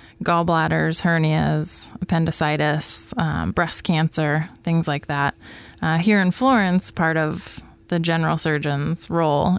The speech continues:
is colonoscopy and upper endoscopy.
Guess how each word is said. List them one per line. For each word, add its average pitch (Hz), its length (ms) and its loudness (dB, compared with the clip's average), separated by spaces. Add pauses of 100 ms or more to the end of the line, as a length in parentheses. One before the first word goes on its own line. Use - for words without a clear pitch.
is 147 460 0
colonoscopy 170 800 -2 (300)
and 160 160 0
upper 151 220 -2
endoscopy. - 680 -4